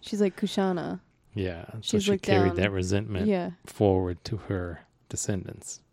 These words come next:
Speaker 2: I like that one.
Speaker 1: I like that.
Speaker 2: Yeah.
Speaker 1: A lot of, a little family drama. Ooh.
Speaker 2: Yeah.
Speaker 1: I guess the family drama has to be forgotten if Muska wants to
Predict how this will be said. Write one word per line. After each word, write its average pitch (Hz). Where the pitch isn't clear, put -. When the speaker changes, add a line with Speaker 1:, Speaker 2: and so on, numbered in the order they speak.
Speaker 2:
I 104
like 92
that -
one. 98
Speaker 1:
I 180
like 147
that. 127
Speaker 2:
Yeah. 123
Speaker 1:
A 214
lot 202
of, 185
a -
little 208
family 196
drama. 180
Ooh. 170
Speaker 2:
Yeah. 196
Speaker 1:
I 240
guess 247
the 226
family 220
drama 190
has 180
to -
be 170
forgotten 190
if 170
Muska 185
wants 175
to 180